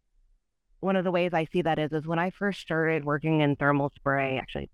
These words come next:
Jim was the project leader, and we, we played a game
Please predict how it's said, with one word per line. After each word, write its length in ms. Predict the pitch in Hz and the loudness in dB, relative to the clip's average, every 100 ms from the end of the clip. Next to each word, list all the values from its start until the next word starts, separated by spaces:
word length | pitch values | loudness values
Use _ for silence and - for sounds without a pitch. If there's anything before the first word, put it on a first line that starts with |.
| - | -2
Jim 180 | 156 151 | 0 0
was 100 | 143 | -2
the 60 | - | -6
project 460 | - 143 123 - | -2 0 0 -4
leader, 380 | 127 - 123 131 - - _ _ - | -8 -4 -4 -4 -8 -20 _ _ -2
and 180 | 151 | 0
we, 100 | 160 - _ - | 0 -2 _ -6
we 100 | 170 | -6
played 360 | - 208 220 208 | 0 2 2 0
a 60 | |
game 520 | 147 156 151 143 139 | 0 0 2 2 0